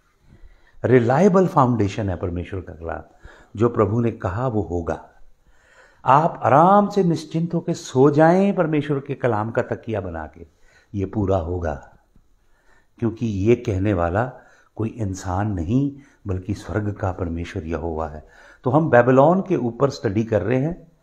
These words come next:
बाबुल मिस्ट्री, बाब-, मिस्ट्री बेबीलोन और यरूशलेम के ऊपर, और ये स्टडी हमारी सात आठ सेशन और चलेगी।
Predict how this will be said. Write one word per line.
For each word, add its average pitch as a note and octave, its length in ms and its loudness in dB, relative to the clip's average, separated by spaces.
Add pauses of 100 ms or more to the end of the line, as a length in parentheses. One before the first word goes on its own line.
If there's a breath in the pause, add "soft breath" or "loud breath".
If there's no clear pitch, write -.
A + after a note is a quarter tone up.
(280)
बाबुल A2 440 4
मिस्ट्री, B2 420 -4
बाब-, F#2 420 -4
मिस्ट्री A#2+ 300 -4
बेबीलोन F2 580 -4 (600 soft breath)
और G#2+ 240 2
यरूशलेम B2+ 440 4
के G2+ 120 -6
ऊपर, - 360 -10 (280 soft breath)
और A2+ 80 -4
ये C#3 120 0
स्टडी C3+ 360 0
हमारी B2 360 2
सात A#2 320 -4
आठ A#2+ 100 -2
सेशन A2+ 380 -4
और G2+ 140 -2
चलेगी। E2 460 -8